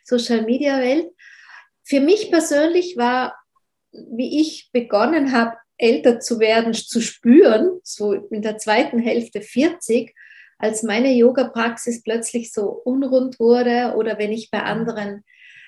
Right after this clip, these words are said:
in Kursen war, so hier irgendwo bei uns in meiner Heimat, hier in Studios oder so, wenn mich jüngere Yoga-Lehrerinnen korrigiert haben, wo reingedrückt haben, wo ich mir gedacht hab,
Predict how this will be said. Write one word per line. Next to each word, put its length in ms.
in 200
Kursen 640
war, 340
so 220
hier 300
irgendwo 400
bei 160
uns 580
in 120
meiner 240
Heimat, 400
hier 120
in 80
Studios 540
oder 200
so, 300
wenn 200
mich 300
jüngere 500
Yoga-Lehrerinnen 1200
korrigiert 760
haben, 460
wo 100
reingedrückt 960
haben, 320
wo 60
ich 80
mir 100
gedacht 340
hab, 240